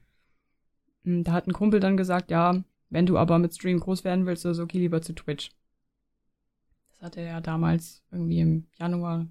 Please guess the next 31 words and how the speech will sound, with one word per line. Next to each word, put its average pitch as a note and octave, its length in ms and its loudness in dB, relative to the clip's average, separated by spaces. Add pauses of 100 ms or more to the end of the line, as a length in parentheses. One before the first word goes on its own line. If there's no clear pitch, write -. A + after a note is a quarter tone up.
noch E3+ 180 -10
gesagt, D#3+ 420 -6
bevor E3 240 -8
ich E3 120 -8
meinen E3 180 2
Account D#3+ 320 -4
eröffnet D#3+ 420 -6
habe. D#3+ 120 -12 (420)
Und - 80 -6
ich - 80 -10
habe D#3 140 2
dann F#3 80 0
gesagt, D#3+ 240 -4
„Ja, D#3 260 2
okay, D#3+ 220 -4
ich F3 120 -8
höre F3 80 -4
mal F#3 140 2
auf F#3+ 80 -4
dich, G3 320 -8
ich D#3+ 120 -12
erstelle D#3+ 300 -4
mal E3 120 4
meinen D#3+ 180 4
Twitch-Account“, E3 600 0
hab E3 160 0
den D#3+ 100 -6
aber D3+ 160 0
dann D#3 140 2
nie E3+ 120 2
angerührt. D#3 560 0